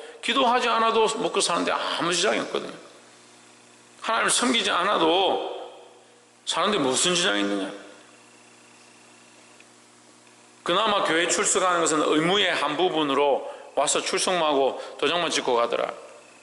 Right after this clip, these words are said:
뭐가 없느냐? 하나님을, 살아계신 하나님을 생각지 아니하고 그 하나님 앞에 엎드리지 아니하고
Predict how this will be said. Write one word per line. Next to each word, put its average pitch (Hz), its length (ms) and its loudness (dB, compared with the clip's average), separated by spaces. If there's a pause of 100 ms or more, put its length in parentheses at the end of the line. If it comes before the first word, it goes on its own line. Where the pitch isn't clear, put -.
(3250)
뭐가 151 220 0
없느냐? 156 480 0 (260)
하나님을, 226 640 0 (640)
살아계신 196 520 0
하나님을 175 380 0
생각지 165 460 0
아니하고 135 800 0
그 175 180 2
하나님 190 320 0
앞에 147 180 0
엎드리지 175 480 0
아니하고 135 680 0